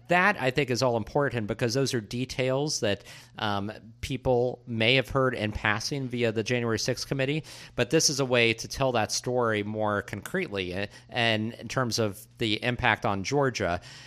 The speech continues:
And it's gonna have, uh, just, I think, a lot of impact in terms of people understanding that, um, this was a,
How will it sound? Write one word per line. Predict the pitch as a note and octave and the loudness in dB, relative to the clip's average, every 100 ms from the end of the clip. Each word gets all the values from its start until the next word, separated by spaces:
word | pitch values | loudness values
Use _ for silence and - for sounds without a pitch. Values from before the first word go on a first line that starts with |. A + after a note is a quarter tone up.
| - | -12
And | - A#2+ A2+ A#2+ | 2 4 4 2
it's | B2 - | -2 0
gonna | C3+ A2 | 0 2
have, | A2+ A2 G2+ - - - | 4 2 2 -8 -14 -8
uh, | G2 F#2+ | -6 -6
just, | G2 A2 - - - | -4 -4 -4 -8 -16
I | E2 E2+ G#2+ | -10 -6 0
think, | A#2 G2+ - - | 0 0 -6 -10
a | A#2 | -6
lot | A2+ A#2 C#3 D#3+ | -4 2 6 6
of | B2+ G#2+ - | 4 -2 -6
impact | A#2+ A#2+ G#2 - | -2 2 2 0
in | A#2+ | -6
terms | G2 A#2 G2+ | -4 -4 -2
of | G2+ | -6
people | - A#2 A2+ G#2 | -4 -6 -2 -4
understanding | G#2 G2 - A#2 G#2 G2+ G2 F#2+ | -2 -4 -2 -2 -2 -2 -2 0
that, | F#2 F2+ - - - - | -2 -2 -8 -20 -20 -6
um, | G2+ F#2+ F2+ F#2 G2 - - | -4 -2 -4 -6 -8 -12 0
this | C3 - | 2 2
was | B2 G#2+ G2 - | 2 2 0 0
a, | G#2+ G2 G2 F#2+ G2 | 0 2 2 0 -4